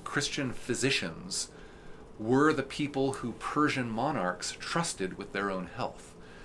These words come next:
And so there was a, there was a real symbiosis there, a real mutually advantageous symbiosis. Fast forward to Islam. So Islam brings down the Persian Empire, but in many ways,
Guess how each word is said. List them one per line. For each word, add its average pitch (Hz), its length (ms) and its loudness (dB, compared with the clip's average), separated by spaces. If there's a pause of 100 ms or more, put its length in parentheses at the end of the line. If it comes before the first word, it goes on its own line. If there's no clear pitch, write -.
(320)
And 113 120 -2
so 127 180 4
there 120 140 4
was 120 200 2
a, 101 400 4 (840)
there 135 100 6
was 127 160 4
a 131 60 4
real 180 220 4
symbiosis 123 840 2
there, - 420 -6
a 113 80 0
real 117 240 2
mutually 113 600 0
advantageous 95 1080 -2 (260)
symbiosis. 92 1000 -2 (1600)
Fast 160 340 8
forward 143 360 6
to - 120 -2
Islam. 113 420 0 (200)
So - 180 -2
Islam 185 400 8
brings 123 320 2
down 110 280 4
the 90 60 -2
Persian 87 380 -4
Empire, 87 500 -2
but 127 120 0
in 131 120 0
many 175 220 2
ways, 123 640 4